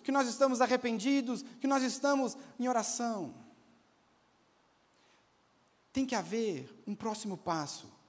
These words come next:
Esse momento de quebrantamento e de arrependimento, ele tem que ser seguido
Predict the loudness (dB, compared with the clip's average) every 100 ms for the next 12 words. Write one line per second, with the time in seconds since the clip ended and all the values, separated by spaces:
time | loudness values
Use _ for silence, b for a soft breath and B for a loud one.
0 | _ _ b b b b b b _ _
1 | _ _ -6 -2 0 2 2 0 -6 -4
2 | -2 -2 -2 -4 -4 -6 -6 -6 -4 -4
3 | -6 -4 -4 -4 -4 -6 -8 -6 -6 -6
4 | -4 -4 -4 -8 -8 -8 -8 -10